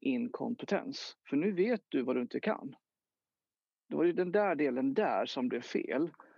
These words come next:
Och utifrån den kan du skapa strategier och övningsmodeller och sånt där för att komma vidare och komma upp till trappsteg tre som du pratade om nyss, när vi med full koncentration, eh, i de bästa gynnsamma förhållanden kan då utföra uppgiften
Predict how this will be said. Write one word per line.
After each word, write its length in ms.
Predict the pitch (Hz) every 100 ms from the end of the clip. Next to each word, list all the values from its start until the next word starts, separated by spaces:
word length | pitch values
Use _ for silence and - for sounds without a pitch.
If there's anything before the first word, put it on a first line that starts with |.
| _ _ -
Och 140 | 156
utifrån 440 | 175 165 156 175 156
den 360 | 220 151 170
kan 160 | - 160
du 60 | 151
skapa 360 | - 143 143
strategier 640 | - 139 147 - 175 185 175
och 120 | 165
övningsmodeller 1160 | 165 135 131 135 - 143 135 131 131 139 143 131
och 80 | 135
sånt 180 | 139
där 260 | 135 110 123 _ _ _ _ _ _ -
för 300 | 349 160 139
att 120 | 131 147
komma 240 | 143 131
vidare 460 | 127 135 139 147 110 -
och 200 | - 147
komma 200 | - 156
upp 340 | 151 165 175 -
till 120 | 147
trappsteg 440 | - 143 - 139
tre 260 | - 156 135
som 140 | 143
du 240 | 127 127 127 -
pratade 260 | 131 123
om 60 | 131
nyss, 240 | 127 123 - - -
när 100 | 139
vi 80 | 135
med 160 | 131 -
full 380 | - 185 180
koncentration, 960 | 165 175 135 143 147 135 165 104 127 156 - _ _ _ _ _
eh, 80 | 147 143
i 120 | 147
de 140 | 139
bästa 360 | 139 151 - 151
gynnsamma 420 | 160 147 151 131
förhållanden 520 | 147 135 131 117 120
kan 340 | - 139 120 123
då 320 | 120 104 -
utföra 420 | 147 135 - 147 175
uppgiften 540 | - 110 - 104 139